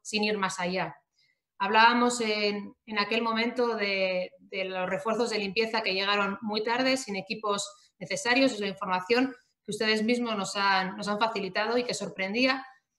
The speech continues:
ver cómo Vitoria todavía no estaba haciendo los refuerzos necesarios, eh, de desinfección cuando otros pueblos o ciudades con muchos menos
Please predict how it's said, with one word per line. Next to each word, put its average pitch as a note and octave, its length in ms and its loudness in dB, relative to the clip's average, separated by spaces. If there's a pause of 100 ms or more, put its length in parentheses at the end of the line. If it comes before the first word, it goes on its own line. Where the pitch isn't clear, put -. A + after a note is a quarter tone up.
(160)
ver A#3 280 2
cómo A3+ 720 2
Vitoria A3+ 500 2
todavía G#3 380 2
no A#3 100 0
estaba A3+ 280 0
haciendo A#3 300 0
los A3 120 2
refuerzos A3+ 460 -2
necesarios, A3+ 720 0 (400)
eh, G#3 380 0
de G#3+ 100 -2
desinfección G#3 800 0 (260)
cuando A3 300 2
otros A#3 320 2
pueblos A#3+ 380 4
o A#3 120 -2
ciudades A#3+ 540 2 (400)
con G#3+ 200 0
muchos B3 400 4
menos B3 420 0